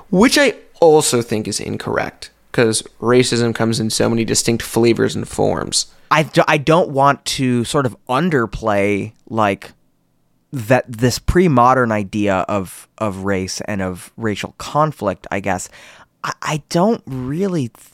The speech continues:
Speaker 2: know how different that is from the more, from a more modern, like, I mean, think about, this is published at, like, you know, the,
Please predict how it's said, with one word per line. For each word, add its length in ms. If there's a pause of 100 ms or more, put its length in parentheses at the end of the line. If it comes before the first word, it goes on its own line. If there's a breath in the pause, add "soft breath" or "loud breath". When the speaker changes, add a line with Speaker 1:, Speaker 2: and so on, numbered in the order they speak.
(100)
Speaker 2:
know 400
how 220
different 540
that 260
is 320
from 380
the 160
more, 500
from 220
a 40
more 220
modern, 640
like, 440
I 60
mean, 180
think 200
about, 280 (260 loud breath)
this 120
is 100
published 520 (120)
at, 280
like, 340 (180)
you 140
know, 160
the, 240